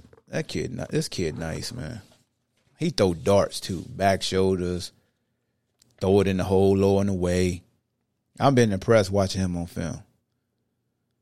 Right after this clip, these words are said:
He averaging fifty-four point nine yards rushing the game. He has four hundred and thirty-nine rushing yards on the season. That's including the sack. So he gained five fifty-two, but with the sacks, he lost one thirteen.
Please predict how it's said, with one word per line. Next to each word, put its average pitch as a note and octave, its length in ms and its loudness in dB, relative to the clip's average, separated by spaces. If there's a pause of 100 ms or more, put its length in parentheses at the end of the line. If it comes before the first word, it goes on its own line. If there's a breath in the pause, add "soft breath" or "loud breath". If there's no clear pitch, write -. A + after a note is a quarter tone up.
(200)
He A#2 160 0
averaging G2+ 300 2
fifty-four A#2 540 0
point A2 260 -4
nine G#2 260 -2
yards G2+ 320 -2
rushing G2+ 300 -2
the F#2 60 -4
game. G2 340 -2
He F#2+ 80 -4
has F2+ 140 -6
four A2+ 300 0
hundred G#2 340 -2
and F2+ 200 -8
thirty-nine F#2+ 580 -2
rushing F#2+ 300 -4
yards F2+ 400 -4 (500)
on A#2 220 0
the G2 100 0
season. G2 540 -4 (100)
That's G2+ 220 -2
including G2 440 -2
the E2+ 80 -4
sack. G#2 400 2
So G2 140 0
he G2+ 120 -2
gained A2 380 2
five A2 280 2
fifty-two, G2+ 500 -2
but F#2+ 240 0
with G2+ 160 -4
the G2+ 60 -6
sacks, G#2+ 380 2
he F#2 80 -4
lost G2 260 0
one G2+ 180 -2
thirteen. F#2+ 560 -2